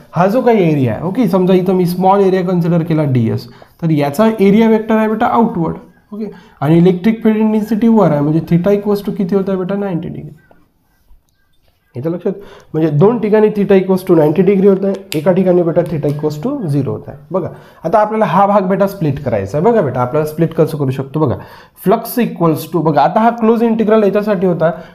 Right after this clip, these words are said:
की जो काही Gaussian surface consider केला होता cylinder, तो close होता. आता त्याला आपण तीन पार्टमध्ये divide केला, हा एक area, हा एक area आणि वरचा एक area.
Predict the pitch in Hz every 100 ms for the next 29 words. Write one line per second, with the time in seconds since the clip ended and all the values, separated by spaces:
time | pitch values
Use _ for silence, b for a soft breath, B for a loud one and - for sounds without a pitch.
0 | B 170 165 208 208 160 165 190 190 175
1 | 185 185 170 165 165 160 156 151 147 156
2 | 160 165 165 190 - 190 160 120 98 -
3 | b b b 160 226 233 226 233 214 220
4 | 214 208 196 190 170 160 135 131 120 113
5 | 147 175 180 196 190 202 190 - 139 165
6 | 165 175 185 190 143 135 131 113 110 98